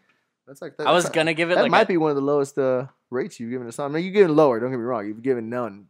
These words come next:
Speaker 2: Yeah.
Speaker 1: So, but I'm just saying that's one that's pretty low. What, uh?
Speaker 2: No, I was gonna give it a two quick snaps and be like, I didn't wanna make any sounds. Like,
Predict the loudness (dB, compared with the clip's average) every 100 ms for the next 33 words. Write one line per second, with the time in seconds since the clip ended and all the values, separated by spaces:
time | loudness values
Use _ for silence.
0 | -18 -16 -14 -10 -4 -4 -4 -4 -4 -6
1 | -8 -10 -10 -4 -2 0 -2 -2 -4 -8
2 | _ _ _ _ 0 2 2 2 0 0
3 | 0 -2 -6 -8 -8 -6 -6 -6 -2 -2
4 | -2 -8 -10 -10 -8 -6 -6 -6 -6 -6
5 | -6 -8 -10 -12 -10 -10 -8 -8 -8 -10
6 | -10 -10 -10 -12